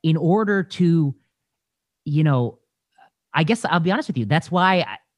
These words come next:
I've been asked a few times to appear on, uh, these network T V, and I always say no, because I know I cannot go there and, and say it the way I wanna say it.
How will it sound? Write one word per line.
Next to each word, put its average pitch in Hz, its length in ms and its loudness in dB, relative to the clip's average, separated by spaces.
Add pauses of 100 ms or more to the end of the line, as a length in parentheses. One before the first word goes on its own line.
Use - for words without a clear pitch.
(200)
I've 147 160 2
been 180 120 0
asked 180 280 0
a 165 40 2
few 175 180 -2
times 160 320 0
to 139 100 -2
appear 147 320 0
on, 123 380 2
uh, 110 260 -4
these 117 160 -2
network 127 400 -2
T 123 200 -2
V, 127 300 0
and 117 120 -4
I 113 80 -4
always 147 220 -2
say 113 180 -2
no, 110 360 0 (300)
because 156 260 -2
I 139 120 2
know 143 440 2 (300)
I 170 100 4
cannot 226 540 0
go 262 240 4
there 127 400 0 (320)
and, 170 320 0
and 143 360 0
say 240 280 0
it 254 80 0
the 185 80 0
way 202 100 2
I 196 60 4
wanna 175 240 2
say 254 260 0
it. - 140 -6